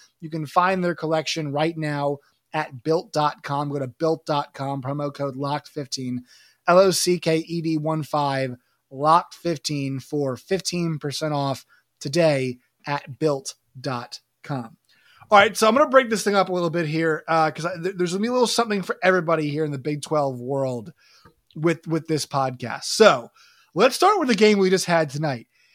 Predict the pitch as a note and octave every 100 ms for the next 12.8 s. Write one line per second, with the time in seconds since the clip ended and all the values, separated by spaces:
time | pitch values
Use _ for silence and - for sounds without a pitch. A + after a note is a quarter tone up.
0 | _ _ - G#3 C4+ C#4+ B3 - G#3+ C#3+
1 | - _ _ _ _ - - C4 A3 G3
2 | G#3+ A3+ F#3 G3+ G3 F3+ - F#3+ F#3+ F#3+
3 | - D#3 F#3 F3+ D#3+ E3+ F3+ D3 E3 C#3+
4 | C3 - - - E3+ D#3 B2+ - G#3+ B3+
5 | A#3 F#3 G#3 G3 F#3 E3+ D3 B2+ F#3 D3
6 | B2 - _ _ _ _ _ C#3 B2+ B3
7 | C#4+ B3+ F#3+ F#3 D#3 A#2 _ _ - -
8 | E3 A3+ C#4+ C#4 B3 G#3 D3 E3+ F#3+ F#3+
9 | E3 E3 A3+ F#3+ D3+ G#3 A#3 A3+ - B3+
10 | B3+ B3+ F3 - - C#3 C3 B2 _ -
11 | - F#3+ F#3 F#3+ F#3 F#3 F3+ F3+ B3+ B3
12 | C4+ G#3+ G#3+ F#3+ F#3+ F#3+ F#3